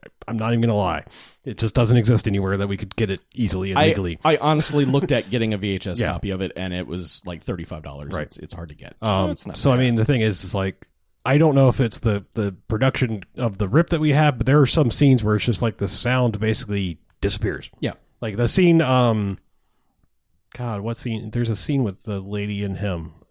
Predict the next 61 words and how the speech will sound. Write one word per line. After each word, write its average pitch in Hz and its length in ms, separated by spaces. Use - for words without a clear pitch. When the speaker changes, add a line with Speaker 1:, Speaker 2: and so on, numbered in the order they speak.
Speaker 1:
Uh, 85 440
God, 98 220
it's 101 140
Speaker 2:
It, 175 40
Speaker 1:
just, - 180
it's 147 260
just, 131 120
Speaker 2:
it's, 185 120
Speaker 1:
like, 143 160
Speaker 2:
it's 135 60
when 143 40
Speaker 1:
impossible 143 360
Speaker 2:
the, 107 60
Speaker 1:
to 113 60
Speaker 2:
it's - 80
Speaker 1:
hear. 165 60
Speaker 2:
when 160 80
the 139 60
cop - 260
comes 104 240
in. 101 160
Speaker 1:
Yeah, 117 160
yeah, 110 240
uh, - 40
yeah, 139 260
that 143 160
scene. 95 180
Yeah, 101 160
the, 92 220
when 107 160
he, 110 280
he's 120 200
having 123 200
the 117 60
rehabilitation 120 600
scene 98 240
with 95 180
the 131 80
Speaker 2:
Mm-hmm. 113 160
Speaker 1:
gang 107 220
member 101 220
who 107 160
we 95 160
don't 101 160
know 101 140
his 92 100
name 95 220
Speaker 2:
Yes. - 300
Speaker 1:
and 90 240
everything. 92 600
Speaker 2:
<laughs> - 60
Right. - 260
Speaker 1:
You 110 200
know. 87 60
Speaker 2:
Who - 140
called 90 300
you 80 80
a - 20
stupid - 360
Speaker 1:
Yeah. - 40
Speaker 2:
Mexican? - 340